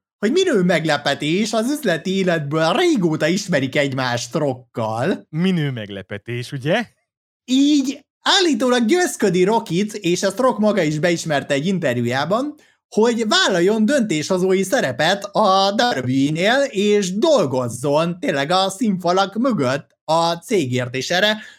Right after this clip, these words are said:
Speaker 1: Rock is azt mondta, hogy hát azt így nem tudom elképzelni, hogy, ö, beüljek az igazgató tanácsba,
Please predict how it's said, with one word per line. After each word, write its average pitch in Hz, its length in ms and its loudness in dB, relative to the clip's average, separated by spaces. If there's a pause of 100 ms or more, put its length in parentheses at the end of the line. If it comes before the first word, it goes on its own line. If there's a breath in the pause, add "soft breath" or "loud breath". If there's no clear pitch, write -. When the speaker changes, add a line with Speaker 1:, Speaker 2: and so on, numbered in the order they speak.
(100)
Speaker 1:
Rock 285 360 2
is 247 140 0
azt 214 240 0
mondta, 156 400 -2
hogy 160 360 -2 (380)
hát 214 240 -2
azt 220 240 -6
így 214 140 0
nem 381 220 -2
tudom 247 280 2
elképzelni, 123 1500 -2 (520)
hogy, 156 880 0
ö, 139 420 0
beüljek 151 400 2
az 131 120 -2
igazgató 117 580 -4
tanácsba, 107 960 -10